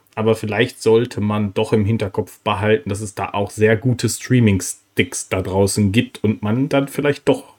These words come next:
bei dem, ja, T-V-Anbieter seines Vertrauens bleibt.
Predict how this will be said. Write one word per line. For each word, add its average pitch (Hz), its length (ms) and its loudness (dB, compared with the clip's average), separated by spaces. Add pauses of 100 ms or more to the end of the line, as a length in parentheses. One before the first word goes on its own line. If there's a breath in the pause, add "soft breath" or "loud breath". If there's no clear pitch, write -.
(340)
bei 95 180 2
dem, 98 420 0 (840)
ja, 95 400 -2
T-V-Anbieter 104 720 0
seines 107 240 2
Vertrauens 104 440 0
bleibt. 90 400 -6